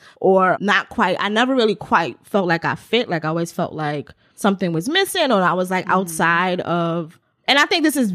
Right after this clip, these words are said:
Speaker 1: everyone's kind of, like, growing pains. We're kids. Like, we all kind of just feel
Speaker 2: Right.
Speaker 1: like not quite right.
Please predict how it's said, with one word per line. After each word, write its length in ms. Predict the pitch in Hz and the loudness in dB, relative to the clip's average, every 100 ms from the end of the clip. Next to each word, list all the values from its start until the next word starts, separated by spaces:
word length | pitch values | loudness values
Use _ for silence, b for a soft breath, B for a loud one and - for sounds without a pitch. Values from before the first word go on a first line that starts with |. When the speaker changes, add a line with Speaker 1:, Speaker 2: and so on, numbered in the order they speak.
| 165 - | -4 0
Speaker 1:
everyone's 520 | 196 214 233 214 220 | 0 2 0 -2 0
kind 160 | 214 | 0
of, 80 | 190 | 0
like, 160 | 180 170 | 0 0
growing 240 | 180 165 | -2 -2
pains. 240 | 185 151 165 | -4 -4 -4
We're 80 | |
kids. 340 | 170 202 - 156 | -2 -2 -2 -6
Like, 140 | 151 | -4
we 80 | 160 | 0
all 160 | 165 170 | 2 2
kind 180 | 190 165 | 0 -2
of 60 | |
just 160 | 165 170 | -4 -4
feel 120 | 175 | -4
Speaker 2:
Right. 80 | 165 | -2
Speaker 1:
like 140 | 143 | -4
not 260 | 151 156 - | -4 -6 -6
quite 260 | - 156 - | -4 -4 -2
right. 340 | 151 165 | -2 -2